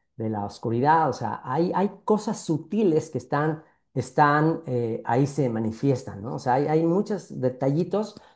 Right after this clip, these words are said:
pero que no los vas a ver si no sabes lo que estás buscando. Es como si me preguntas, "Oye, ¿dónde está todo lo de Efraín y que las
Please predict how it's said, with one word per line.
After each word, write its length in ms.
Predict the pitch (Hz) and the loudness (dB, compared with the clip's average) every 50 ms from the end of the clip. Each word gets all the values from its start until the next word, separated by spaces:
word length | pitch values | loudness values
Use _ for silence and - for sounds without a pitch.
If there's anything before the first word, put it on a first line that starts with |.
| _ _ _ | _ _ _
pero 220 | - 143 139 131 | 4 4 4 4
que 100 | - 151 | 4 4
no 140 | 147 170 190 | 4 4 4
los 180 | 208 220 185 151 | 4 2 2 4
vas 220 | 185 175 175 - | 2 2 2 2
a 80 | 165 143 | 0 0
ver 240 | 147 147 160 160 | 2 0 0 -2
si 140 | - - 143 | -4 -2 -2
no 120 | 139 143 151 | 0 0 -2
sabes 240 | 147 160 143 151 | -4 -2 -2 0
lo 120 | 143 117 - | -2 -2 -4
que 80 | - | -6
estás 220 | - - - 117 110 | -8 -6 -6 -4 -2
buscando. 540 | 127 127 - - 190 180 143 - - - _ _ _ _ | -4 -4 -2 -2 0 0 0 -2 -6 -12 _ _ _ _
Es 140 | - 151 143 | 0 0 2
como 240 | - 190 170 165 147 | 4 4 4 4 2
si 360 | - - 127 113 107 - - _ _ _ _ _ _ | 2 0 0 0 -2 -4 -8 _ _ _ _ _ _
me 120 | 120 120 | -4 -2
preguntas, 460 | 117 120 123 123 151 156 139 131 - | 2 2 2 2 2 0 0 0 2
"Oye, 140 | 175 165 170 | 4 4 4
¿dónde 200 | 165 196 208 208 | 4 2 0 -2
está 280 | 160 - 196 180 180 180 | -2 2 2 2 2 2
todo 200 | - 185 180 180 | 0 0 2 2
lo 140 | 170 147 117 | 0 2 0
de 80 | 117 | -2
Efraín 600 | 110 - - 127 117 117 135 160 170 180 180 165 | -4 -6 -6 -6 -4 0 2 2 4 4 4 2
y 100 | 139 120 | 0 -2
que 100 | - 113 | -4 -6
las 340 | 107 104 101 110 - - - | -6 -6 -8 -8 -10 -14 -16